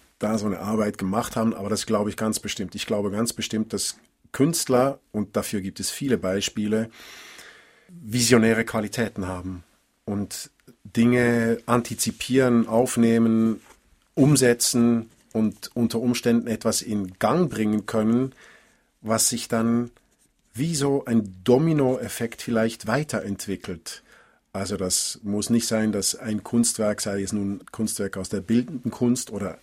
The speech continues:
aus der darstellenden Kunst, irgendetwas auslöst, was dann die, wie soll ich sagen, die Antwort auf alle quälenden Fragen im Alltag bringt. Gar nicht. Aber es kann etwas anstoßen. Und da glaube ich ganz bestimmt dran, dass man,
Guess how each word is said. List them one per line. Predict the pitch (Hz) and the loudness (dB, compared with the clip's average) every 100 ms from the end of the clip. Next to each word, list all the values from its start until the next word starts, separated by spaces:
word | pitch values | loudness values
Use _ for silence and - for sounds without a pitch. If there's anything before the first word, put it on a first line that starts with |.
| _ _ | _ _
aus | - - | -14 -12
der | 92 | -12
darstellenden | 80 - 107 - 110 101 107 | -10 -8 -6 -4 -4 -4 -8
Kunst, | 107 110 - _ - - - _ _ _ | -4 -4 -6 _ -20 -20 -20 _ _ _
irgendetwas | 127 131 117 110 107 | 6 8 8 4 -2
auslöst, | - 98 120 113 113 113 | -2 -2 0 2 2 2
was | 98 | -4
dann | - 110 104 | -2 -2 0
die, | 101 92 - _ _ _ _ | -2 -6 -12 _ _ _ _
wie | 104 104 | -8 -6
soll | 104 113 | -4 -4
ich | |
sagen, | 104 104 98 98 - | -4 -6 -6 -8 -8
die | 104 - | -8 0
Antwort | 104 - - 117 117 | 0 2 2 0 0
auf | 107 - | -6 -4
alle | 110 110 107 107 104 _ _ _ _ _ | 0 2 2 0 -6 _ _ _ _ _
quälenden | - 110 113 120 120 113 | -6 0 4 4 2 -2
Fragen | - - 95 92 123 120 | -2 -6 -8 -6 -2 0
im | 101 | 0
Alltag | 92 107 151 - 95 - | -2 -4 -2 -4 -8 -10
bringt. | - 92 85 | -12 -12 -12
Gar | - 113 127 | -6 -4 -4
nicht. | 90 | -6
Aber | 95 | -10
es | 98 - | -10 -6
kann | 120 117 | -6 -6
etwas | 117 131 120 - _ - | -8 -6 -8 -10 _ -6
anstoßen. | 127 - 92 85 - | -4 -4 -8 -12 -12
Und | 87 - | -14 -4
da | 110 120 | -2 0
glaube | 120 107 | 0 -2
ich | 104 | -6
ganz | 104 98 | -10 -12
bestimmt | - - - 92 - | -12 -14 -14 -14 -16
dran, | 87 85 _ _ _ _ _ - | -18 -18 _ _ _ _ _ -14
dass | 110 117 | -8 -2
man, | 107 110 113 | -2 -2 -4